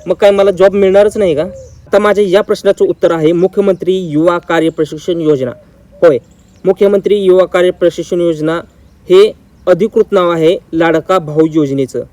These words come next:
या मुख्यमंत्री युवा कार्य प्रशिक्षण योजनेचा तुम्ही जर ऑनलाइन अर्ज केला असेल तर याच्यानंतर पुढे काय करायचं, तुम्हाला दहा हजार रुपये मिळणार आहेत का,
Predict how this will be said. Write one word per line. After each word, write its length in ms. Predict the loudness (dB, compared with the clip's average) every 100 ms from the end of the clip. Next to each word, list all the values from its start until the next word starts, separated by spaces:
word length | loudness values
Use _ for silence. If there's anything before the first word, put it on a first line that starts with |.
| _
या 160 | 2 2
मुख्यमंत्री 560 | 2 0 0 0 -2
युवा 220 | 0 0 2
कार्य 220 | 2 0
प्रशिक्षण 440 | -4 -8 -6 -4
योजनेचा 360 | -2 -2 -2 -4
तुम्ही 260 | -6 -4
जर 140 | -2 -2
ऑनलाइन 280 | -2 -4 -4 -4
अर्ज 180 | -8 -6 -4
केला 160 | -4 -2
असेल 320 | -6 -2 -2 -4 -12 0
तर 160 | 0 0 -4
याच्यानंतर 520 | -2 2 4 4 2
पुढे 220 | 2 2 2 0
काय 140 | -2
करायचं, 440 | 0 0 0 -4 -8
तुम्हाला 280 | -6 -4 -2
दहा 200 | -2 -2
हजार 140 | 0
रुपये 240 | -2 -2 -2
मिळणार 340 | -2 -4 -6 -6
आहेत 200 | -6 -6
का, 200 | -4